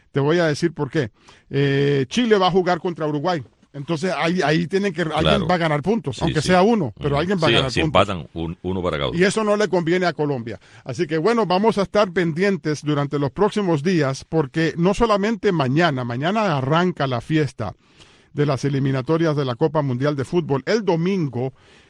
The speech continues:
Speaker 1: el domingo continúan Estados Unidos contra Panamá en una situación muy complicada para ambos países en las eliminatorias. Y luego, uy,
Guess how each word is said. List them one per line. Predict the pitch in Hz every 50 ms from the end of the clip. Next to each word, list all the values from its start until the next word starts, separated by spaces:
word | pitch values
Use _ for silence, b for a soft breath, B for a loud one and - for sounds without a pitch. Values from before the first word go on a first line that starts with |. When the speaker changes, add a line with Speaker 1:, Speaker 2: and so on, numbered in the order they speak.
| b b b
Speaker 1:
el | 147 175 196 196
domingo | 165 170 147 156 165 175 175 165 175 147
continúan | - 147 143 131 - 131 139 156 170 165 143 127 123 135 127 - _
Estados | - 135 - - 170 170 175 185 - -
Unidos | 156 156 160 170 185 165 -
contra | - 151 143 135 - 135 127 123
Panamá | - - 123 117 110 117 127 151 170 165 - b b b b
en | - 123 117 139
una | 151 160 151
situación | - 156 139 - 135 - - 156 156 139 143
muy | 143 170 180
complicada | - 170 156 139 - 131 123 - 143 151 156 151
para | 139 135 123 120 123 139
ambos | 160 139 143 139 - -
países | 123 123 147 165 143 - 135 - - -
en | 170 175 160
las | 147 131 -
eliminatorias. | - 170 165 156 139 151 156 156 127 117 - 156 156 139 131 127 123 123 - - b b b b b b b b b _
Y | 143 135
luego, | 131 135 151 196 202 160 120 127 131 139 - _ _ _ _ _ _ _ _ -
uy, | - 160 160